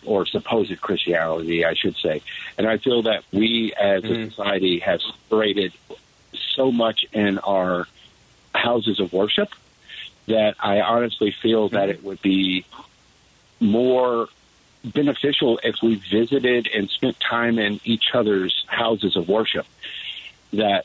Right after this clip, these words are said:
Speaker 1: that would break down quite a bit of these walls.
Speaker 2: I, I, you know, I, I would hope so. I don't know necessarily that in this particular situation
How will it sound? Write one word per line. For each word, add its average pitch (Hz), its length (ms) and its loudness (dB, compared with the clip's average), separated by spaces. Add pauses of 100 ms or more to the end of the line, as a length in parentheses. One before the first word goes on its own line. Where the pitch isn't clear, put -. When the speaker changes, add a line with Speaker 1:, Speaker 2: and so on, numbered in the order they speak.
(140)
Speaker 1:
that 117 320 -2
would 104 160 0
break 107 260 0
down 98 320 0
quite 120 340 -2
a 95 60 0
bit 104 280 -2
of 90 180 0
these 90 240 -2
walls. - 640 -2 (1800)
Speaker 2:
I, 185 320 0
I, 156 140 0
you 160 120 0
know, 147 100 0
I, 139 340 0 (260)
I 143 120 4
would 139 200 2
hope 170 300 -2
so. 76 420 -4 (460)
I 143 120 -2
don't 196 340 -2
know 185 160 0
necessarily 151 580 0
that 123 120 0
in 123 180 0
this 131 180 -2
particular 135 640 0
situation 117 840 0